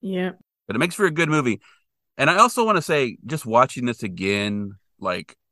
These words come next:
Speaker 2: with more of, like, a, not,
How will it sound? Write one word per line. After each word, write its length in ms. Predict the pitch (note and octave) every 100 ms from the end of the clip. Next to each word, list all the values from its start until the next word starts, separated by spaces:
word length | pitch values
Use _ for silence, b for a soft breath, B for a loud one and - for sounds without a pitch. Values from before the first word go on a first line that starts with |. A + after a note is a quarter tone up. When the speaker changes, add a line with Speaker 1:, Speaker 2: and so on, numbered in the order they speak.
| _ - _ _
Speaker 2:
with 280 | F2+ G2+ F2
more 300 | F#2+ F#2+ F#2
of, 100 | F2+
like, 220 | F2+ F2+
a, 280 | F2+ E2 D#2 - _ _ _ _ _ _ _ _ -
not, 340 | G#2+ G#2